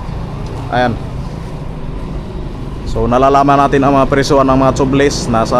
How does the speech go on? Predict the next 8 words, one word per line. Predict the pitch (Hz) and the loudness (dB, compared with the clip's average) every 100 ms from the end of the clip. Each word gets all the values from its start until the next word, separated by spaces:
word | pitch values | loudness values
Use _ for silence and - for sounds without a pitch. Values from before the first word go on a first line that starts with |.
| 123 120 120 117 120 | 4 4 4 4 4
eight | 117 123 | 2 0
hundred. | 135 143 135 143 143 - - - - - - - | 2 4 4 4 2 -4 -8 -8 -8 -8 -6 -2
Tapos | 117 127 | 0 0
one | 123 120 | 0 0
thousand | 120 120 120 | 2 2 2
one | 120 120 | 2 2
hundred | 120 117 | 2 0
fifty. | 107 127 - 135 127 | -2 -4 0 0 0